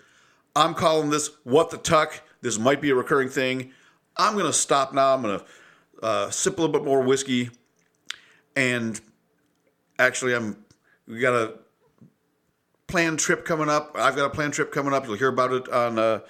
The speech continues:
on our Sunday show. So hope you enjoy this. Sorry if it's just a rant. If you like this, please, uh, shoot me an email at, uh, Jim at whiskey congress dot com or, or give us a com-, uh, comment or a th-, thumbs up or whatever. Or if you don't like it,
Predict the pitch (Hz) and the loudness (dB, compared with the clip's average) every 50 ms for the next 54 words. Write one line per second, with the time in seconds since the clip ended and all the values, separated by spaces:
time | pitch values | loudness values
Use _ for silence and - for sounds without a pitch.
0 | - - - - - _ - - _ - 131 131 127 123 120 113 - 165 147 139 | -20 -20 -20 -20 -20 _ -20 -20 _ 0 0 2 2 2 0 0 0 -2 0 0
1 | 131 127 120 - - 175 185 190 190 180 180 - - _ - - - _ _ - | 0 0 0 0 2 4 4 4 4 2 -2 -8 -20 _ -20 -20 -20 _ _ -4
2 | - 143 120 120 110 - - - _ - 220 202 190 180 165 143 139 139 135 131 | 0 2 2 2 0 -4 -8 -14 _ 0 0 0 2 0 -2 2 2 2 2 2
3 | 139 127 135 - 156 165 160 156 143 139 156 135 143 135 127 131 139 143 143 131 | 2 0 2 2 2 2 2 2 0 -4 -8 -6 -4 -2 0 0 2 0 0 -4
4 | - - - - - _ _ _ _ - 180 202 202 240 247 269 262 262 262 247 | -6 -18 -20 -20 -20 _ _ _ _ 0 0 0 2 2 0 0 0 -2 -4 -6
5 | - - 202 220 233 233 202 - - 185 175 180 170 175 - - - - 208 180 | -6 -4 -4 -4 -4 -4 -6 -6 2 2 2 2 2 -2 -6 -6 -4 -4 -4 -2
6 | 190 190 190 190 185 185 190 190 190 185 165 160 156 - - 135 139 135 127 - | -2 -2 -2 0 0 2 2 2 2 2 0 0 -2 -2 -2 0 2 2 2 0
7 | 151 156 160 143 147 147 - 147 151 156 156 151 156 - 156 147 - 170 170 180 | 0 0 0 -2 -2 -6 -8 -4 -2 -2 -2 -2 -2 -2 -2 -2 0 0 0 0
8 | 180 175 135 120 113 - - - 110 104 135 139 131 123 - - 147 147 143 135 | 0 0 -2 -2 -2 0 0 0 0 0 0 -2 -4 -4 -10 -6 -4 -4 -4 -4
9 | - - 127 120 117 113 - - 151 143 143 143 139 143 131 123 120 110 107 - | -6 -4 -2 -2 -2 -2 -4 -4 -4 -2 -2 -2 -2 0 0 2 2 0 -2 -6
10 | - _ - - _ _ - 160 151 151 131 143 151 151 151 143 143 139 147 151 | -12 _ -20 -20 _ _ -4 -4 -4 -2 0 -2 -2 -2 -2 -2 -2 -2 0 -2
11 | 175 170 - - - - - - 196 220 262 277 254 269 254 285 294 285 294 294 | -2 -4 -6 -8 -20 -20 -8 0 2 4 4 2 0 0 0 0 2 2 0 0
12 | 302 285 | 0 -8